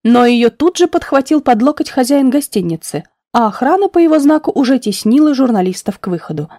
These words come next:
требуя немедленно покинуть помещение.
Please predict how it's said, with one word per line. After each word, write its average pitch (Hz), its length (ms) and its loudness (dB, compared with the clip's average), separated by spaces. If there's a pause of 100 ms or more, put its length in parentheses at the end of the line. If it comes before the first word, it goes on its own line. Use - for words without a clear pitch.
требуя 240 360 2
немедленно 233 720 2
покинуть 208 480 -2
помещение. 185 680 -6